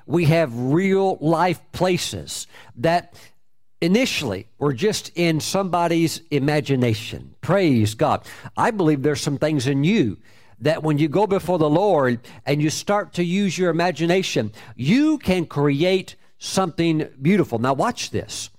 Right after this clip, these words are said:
When you get into this area of imagination, of creating with God,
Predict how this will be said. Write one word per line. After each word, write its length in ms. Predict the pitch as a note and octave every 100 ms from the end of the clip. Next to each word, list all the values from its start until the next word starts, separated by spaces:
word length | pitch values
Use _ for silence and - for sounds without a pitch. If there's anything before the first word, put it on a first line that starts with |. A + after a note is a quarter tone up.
| - - - - - -
When 280 | - D#3+ F3+
you 180 | D3+ E3
get 400 | C3+ C4 C4 -
into 640 | - F3 F3 - G#3+ G3+ G3 -
this 260 | E3 - -
area 560 | F3+ F#3 D#3 C#3 C#3+ -
of 460 | D#3 D#3 D3 B2+ -
imagination, 1120 | E3 C#3+ E3+ E3 D#3 C#3 B2 - C#3+ F#3 F#3 - - - - - -
of 220 | E3+ B2+
creating 720 | - D#3+ D3+ E3+ G3+ F3 D3+
with 240 | C#3 A2 A#2
God, 500 | B2+ A#2+ C3 D#3+